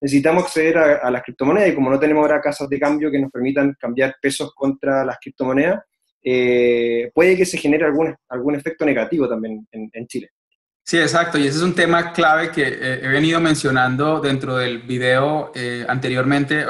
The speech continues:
Speaker 2: anteriormente a esta entrevista, y es el tema de la cierre, eh, del cierre de las cuentas bancarias de muchas de las cuentas, eh, de exchange o cuentas de, de casas de cambio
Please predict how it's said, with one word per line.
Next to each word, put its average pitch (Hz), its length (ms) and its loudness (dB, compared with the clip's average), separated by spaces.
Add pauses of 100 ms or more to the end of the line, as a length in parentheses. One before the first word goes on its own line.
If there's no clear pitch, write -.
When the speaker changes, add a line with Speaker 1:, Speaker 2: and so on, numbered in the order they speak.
Speaker 2:
anteriormente 131 480 -2
a - 0 -
esta 143 140 -2
entrevista, 151 680 -2 (400)
y 139 120 0
es 151 240 0
el 147 160 0
tema 156 340 4
de 147 160 0
la 131 160 2
cierre, 170 720 2
eh, 143 120 0
del 135 200 0
cierre 156 320 2
de 175 60 4
las 139 240 0
cuentas 160 720 0
bancarias 156 880 0 (220)
de 139 240 0
muchas 190 840 2
de 147 80 0
las 135 420 0
cuentas, 160 800 2
eh, 127 500 -2 (100)
de 135 120 -2
exchange 160 720 0
o - 120 -10
cuentas 147 440 0
de, 131 180 -2
de 127 140 -8
casas 139 260 0
de 160 100 -2
cambio 160 460 0